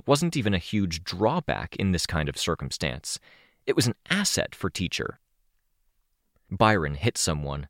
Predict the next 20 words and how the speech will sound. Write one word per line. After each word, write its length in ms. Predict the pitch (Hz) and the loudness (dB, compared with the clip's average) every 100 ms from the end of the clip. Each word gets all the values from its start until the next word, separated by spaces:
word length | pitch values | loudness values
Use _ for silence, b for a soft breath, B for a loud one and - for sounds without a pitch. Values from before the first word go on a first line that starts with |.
| b b b | b b b
transitioned 680 | - - 117 113 135 110 95 | 0 4 6 6 4 2 2
that 220 | 95 90 | 2 2
hit 320 | - 120 - - | 2 -2 -2 -4
into 240 | 107 90 | 0 0
a 40 | |
grab, 580 | 82 90 107 101 57 62 - | 0 4 4 4 0 -6 -4
and 220 | 101 - | -2 0
pulled 240 | - 127 | 2 2
them 180 | 92 76 | 2 -2
to 100 | - | 0
one 260 | 92 98 82 | 2 2 2
side, 540 | - 127 101 50 - b b - | 2 2 0 -4 -12 b b 4
where 140 | 107 | 6
one 180 | 98 98 | 6 4
of 80 | 87 | 2
his 160 | 82 | -2
constellations 840 | - 90 78 82 95 113 60 - | 2 0 0 -2 0 0 -4 -10
blasted 560 | - 87 90 76 - 78 | -10 2 2 2 -6 -4
out 300 | 92 57 - | -2 -4 -4
water. 420 | 92 92 50 - | -2 -2 -2 -10